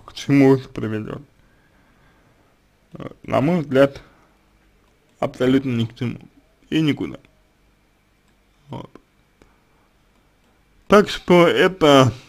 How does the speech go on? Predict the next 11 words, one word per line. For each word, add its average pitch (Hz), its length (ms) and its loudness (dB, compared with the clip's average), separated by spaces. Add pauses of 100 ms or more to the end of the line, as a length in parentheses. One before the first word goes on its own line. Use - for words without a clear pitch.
то, 165 180 0
что 143 340 0
вам 131 460 -2 (180)
я 123 260 -4
могу 120 600 -4 (2000)
сказать. 117 460 -4 (2750)
Вот. 113 320 -8 (1800)
А, 123 220 -2
во-, 156 480 0
вот, 220 400 4 (260)
ам, 80 1600 -2